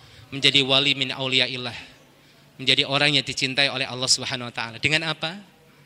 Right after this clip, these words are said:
Dengan amal soleh. Makanya ketika kita sudah mengerjakan yang wajib, meninggalkan yang haram, apa plus-plus yang kita lakukan? Maka terkadang antara saya dan Bapak Ibu jalannya berbeda.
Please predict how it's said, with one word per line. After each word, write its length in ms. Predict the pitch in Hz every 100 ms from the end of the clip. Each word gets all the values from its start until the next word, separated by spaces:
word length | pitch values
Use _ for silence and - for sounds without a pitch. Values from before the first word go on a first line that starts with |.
| _ -
Dengan 240 | 139 165 180
amal 240 | 175 170
soleh. 400 | - 175 151 110 - - - - _ _ _ -
Makanya 320 | 123 147 170
ketika 320 | 151 147 143 139
kita 200 | 143 139
sudah 240 | 139 127
mengerjakan 480 | 131 131 127 131 139
yang 160 | 131 135
wajib, 260 | 143 147 127
meninggalkan 380 | 131 127 131 131
yang 120 | 127
haram, 360 | 135 143 170 180 - - - -
apa 560 | - 170 - 185 180 180 -
plus-plus 520 | 175 - 170 165 156
yang 120 | 139
kita 160 | 131 123
lakukan? 480 | 123 123 117 110 104 117 _ - - -
Maka 180 | 127 147
terkadang 460 | - 139 131 143
antara 320 | 135 131 127 120
saya 320 | 135 135 131
dan 160 | 120
Bapak 400 | 117 117 120 117
Ibu 160 | 117 254 - - - - -
jalannya 420 | - 117 117 123 -
berbeda. 440 | 117 107 104